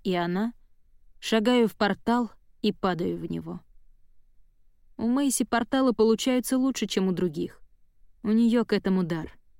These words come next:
Минуту спустя портал заканчивается,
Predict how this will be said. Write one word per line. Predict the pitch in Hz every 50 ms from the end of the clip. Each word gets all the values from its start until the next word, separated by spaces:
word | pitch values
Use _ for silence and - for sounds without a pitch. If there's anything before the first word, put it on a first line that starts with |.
| _ _ _ _ _ - - _ - - _ _ - _ _ _ _ _ -
Минуту | 208 196 202 208 233 233 - 247
спустя | - - - 220 190 - - 254 240 240
портал | - 214 202 196 - 226 220 214
заканчивается, | 202 190 202 190 - - 214 226 220 - - 226 208 214 208 202 - - - 202 190